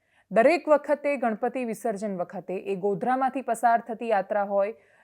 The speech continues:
જાણી જોઈને, ખૂબ કોશિશ કરીને, પોલીસ એટલી બધી ગોઠવીને તમારે કોમી એખલાસ જાળવવો પડે છે. એ સળિયો કેમ થાય છે? અને એ કોણ કરાવે છે? એ કોણ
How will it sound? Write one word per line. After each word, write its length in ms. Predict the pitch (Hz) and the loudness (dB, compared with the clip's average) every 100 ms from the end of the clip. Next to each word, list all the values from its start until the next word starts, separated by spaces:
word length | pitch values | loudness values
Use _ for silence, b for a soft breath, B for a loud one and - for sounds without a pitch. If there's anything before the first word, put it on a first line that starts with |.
| b | b
જાણી 400 | 190 220 262 330 | 2 2 2 0
જોઈને, 400 | 226 240 262 294 | 0 0 2 0
ખૂબ 380 | 294 - 370 262 | -4 0 0 0
કોશિશ 520 | 269 254 - 349 - | 2 2 2 -2 0
કરીને, 380 | 302 285 294 302 | 2 4 4 2
પોલીસ 420 | 320 269 269 302 | 4 4 4 2
એટલી 200 | 294 277 | 0 -2
બધી 200 | 294 302 | -2 -2
ગોઠવીને 560 | 262 240 240 247 320 330 | 0 2 0 0 2 2
તમારે 360 | 330 285 285 294 | 2 0 2 2
કોમી 280 | 285 277 | 0 0
એખલાસ 380 | 269 262 262 240 | -2 0 2 2
જાળવવો 380 | 214 196 180 175 | 2 2 0 -4
પડે 280 | 170 156 - | -4 -8 -8
છે. 260 | - 160 _ _ _ B B 247 | -12 -18 _ _ _ B B -10
એ 40 | |
સળિયો 520 | 381 - 240 277 381 370 | -8 0 2 4 4 4
કેમ 300 | 285 226 170 | 2 -2 -4
થાય 240 | 165 165 | -10 -14
છે? 300 | - 147 151 _ _ _ _ _ _ _ _ _ _ _ _ _ _ - | -14 -20 _ _ _ _ _ _ _ _ _ _ _ _ _ _ _ -6
અને 160 | 220 330 | -2 -2
એ 40 | |
કોણ 360 | - 392 480 453 | 0 2 2 4
કરાવે 520 | 269 240 269 240 175 | 6 8 6 4 -2
છે? 140 | - | -4
એ 100 | 202 | -6
કોણ 240 | 254 - | -2 -2